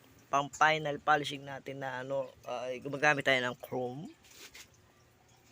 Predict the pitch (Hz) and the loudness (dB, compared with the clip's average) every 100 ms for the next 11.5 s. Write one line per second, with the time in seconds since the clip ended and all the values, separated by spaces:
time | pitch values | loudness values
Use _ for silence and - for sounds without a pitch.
0 | - - - - - _ _ - - - | -20 -20 -20 -20 -20 _ _ -20 -20 -20
1 | _ _ - 123 110 143 - - - - | _ _ -10 -8 -2 -2 -2 -14 -20 -20
2 | - - - - - - - _ - _ | -20 -20 -20 -20 -20 -20 -20 _ -20 _
3 | - - 123 127 120 123 120 - 131 127 | -20 -8 -6 -4 -6 -10 -10 -4 0 0
4 | 139 135 131 135 143 165 - 131 131 131 | -2 -2 0 0 -2 -6 -6 -4 -2 -2
5 | 135 139 285 - - - - - - - | -2 -4 -6 -16 -20 -20 -20 -20 -20 -20
6 | - - 139 190 208 214 170 190 175 170 | -20 -8 -4 -2 0 2 4 4 4 -2
7 | 170 160 156 175 165 151 143 135 139 180 | -2 -2 4 4 4 2 2 2 2 2
8 | 208 - - 143 143 135 147 151 156 135 | -2 -6 -6 -4 -4 -6 -4 -2 -2 0
9 | 135 135 135 139 135 139 147 131 131 135 | 0 0 0 0 0 -2 -4 -2 -4 -4
10 | - 151 - - 110 - 165 - 180 127 | -4 -6 -4 -6 -4 4 4 6 4 2
11 | 120 123 120 139 | -2 -4 -2 -6